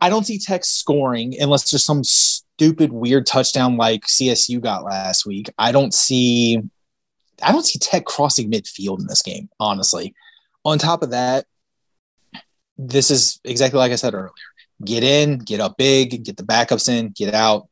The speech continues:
stay healthy. There's just no reason that this isn't an absolute dollywop of a game and just moving on. There's just, there's not even, this isn't even talent disparity. There, this is,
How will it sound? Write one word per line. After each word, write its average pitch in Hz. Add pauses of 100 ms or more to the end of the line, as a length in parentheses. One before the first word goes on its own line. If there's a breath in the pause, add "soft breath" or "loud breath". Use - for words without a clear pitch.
(120)
stay 107
healthy. - (540 soft breath)
There's 123
just 127
no 127
reason 127
that 107
this -
isn't 113
an 202 (140)
absolute 113 (160)
dollywop 113
of 101
a 104
game 110 (160)
and 101 (300)
just -
moving 107
on. - (1000 loud breath)
There's 135
just, -
there's 135
not 156
even, 131 (140)
this 165
isn't 226
even 180
talent 135
disparity. 107
There, 110
this 110
is, 135